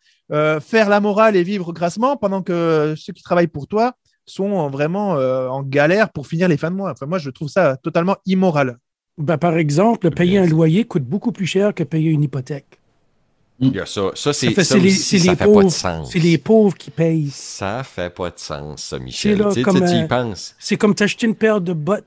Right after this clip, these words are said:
Speaker 2: cheap parce que tu peux pas t'afforder une paire de bottes chères, mais faut que tu t'achètes une paire de bottes à tous les ans, puis à la fin, tu vas payer plus cher que ta botte, ta paire de bottes chères, par exemple.
Speaker 3: Yeah.
Speaker 2: Ou n'importe quoi, tu sais, là.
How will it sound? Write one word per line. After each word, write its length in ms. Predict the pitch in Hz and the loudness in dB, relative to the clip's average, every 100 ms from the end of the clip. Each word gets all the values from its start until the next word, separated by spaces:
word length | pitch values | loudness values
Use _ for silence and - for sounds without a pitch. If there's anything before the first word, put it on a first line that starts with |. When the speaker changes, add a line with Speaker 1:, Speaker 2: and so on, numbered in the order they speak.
| _ | _
Speaker 2:
cheap 400 | - 226 226 240 _ - | -6 0 0 -2 _ -10
parce 140 | 170 | -8
que 80 | - | -10
tu 160 | - 160 | -12 -10
peux 100 | 170 | -6
pas 220 | 220 214 | -4 -4
t'afforder 460 | 185 - 190 180 | -4 -4 -2 0
une 80 | 185 | -2
paire 200 | 180 190 | -2 -2
de 80 | 156 | -4
bottes 240 | 139 143 - | -6 -8 -8
chères, 520 | - - 226 220 220 | -8 0 4 4 4
mais 80 | 185 | 2
faut 140 | - | -2
que 40 | - | -4
tu 60 | |
t'achètes 300 | 170 147 - | -4 -2 0
une 100 | 165 | 0
paire 180 | 147 180 | 0 0
de 80 | 143 | 0
bottes 200 | 127 165 | 0 -2
à 60 | 139 | 0
tous 160 | 269 | 2
les 320 | 247 214 180 | 4 4 4
ans, 100 | 208 | 2
puis 100 | 254 | 2
à 40 | 156 | 0
la 100 | 151 | 0
fin, 140 | 247 | -2
tu 100 | - | -4
vas 100 | 143 | -6
payer 220 | 139 190 | -4 -4
plus 140 | - 185 | -2 0
cher 260 | 202 214 | 2 2
que 100 | - | 0
ta 120 | 160 147 | -2 -2
botte, 280 | 156 135 - | -4 -6 -10
ta 80 | - | -6
paire 140 | 151 | -2
de 60 | 147 | -2
bottes 180 | 127 | -4
chères, 260 | - - - _ | -8 -10 -14 _
par 100 | 127 | -12
exemple. 300 | 120 117 113 _ _ _ - | -8 -10 -12 _ _ _ -12
Speaker 3:
Yeah. 160 | 151 | -4
Speaker 2:
Ou 40 | 143 | -2
n'importe 300 | 139 139 151 | -2 -2 -2
quoi, 160 | 160 135 | -2 -6
tu 120 | - | -6
sais, 40 | 156 | -2
là. 160 | 170 | -2